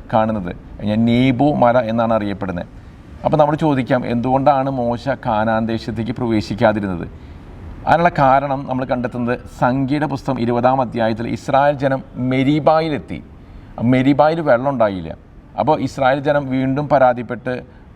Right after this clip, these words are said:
മു-, ആ, പിറുപിറുക്കാൻ തുടങ്ങി. അപ്പോൾ ദൈവം മോശയോട് പറഞ്ഞു, "നീ പാറയോട് കൽപ്പിക്കുക." മോശ എന്താ ചെയ്തേ? മോശ അല്പം, ആ, മോശയുടെ ആ ഒരു ദേഷ്യത്തിലെ പാറയോട്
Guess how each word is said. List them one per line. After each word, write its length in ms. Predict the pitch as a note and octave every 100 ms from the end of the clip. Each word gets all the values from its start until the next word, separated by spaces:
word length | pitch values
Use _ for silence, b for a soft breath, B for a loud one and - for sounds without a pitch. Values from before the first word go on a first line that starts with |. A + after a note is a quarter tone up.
| -
മു-, 200 | A#2+ A#2
ആ, 140 | A2+ A2+
പിറുപിറുക്കാൻ 580 | A2 A#2+ A#2+ B2+ C3+ A#2
തുടങ്ങി. 280 | F#2+ F2 - - - - - -
അപ്പോൾ 120 | C3 D3
ദൈവം 280 | D3 D#3
മോശയോട് 340 | D#3+ D3 - D3+
പറഞ്ഞു, 240 | C#3+ C3+
"നീ 300 | C3 B2+ C#3
പാറയോട് 840 | E3 - C3 C3 C#3+ D3+ D#3 D#3 D#3+ -
കൽപ്പിക്കുക." 580 | C#3 A#2+ A#2+ A#2 A2 F2 - - - - - - -
മോശ 280 | - C#3+ D#3
എന്താ 160 | F#3 E3
ചെയ്തേ? 340 | E3 C#3+ C#3+ - - - -
മോശ 280 | B2 C#3 F3
അല്പം, 500 | D3+ - - D#3+ D3 - - -
ആ, 160 | A#2+ B2
മോശയുടെ 600 | B2 A#2+ - C3+ B2+ B2+
ആ 120 | - A#2+
ഒരു 300 | A#2+ A#2+ A2
ദേഷ്യത്തിലെ 760 | G#2+ A#2+ A#2+ C#3+ B2 A#2+ A#2+ D3+ - - - - - -
പാറയോട് 540 | C#3+ C#3+ D3+ E3 F3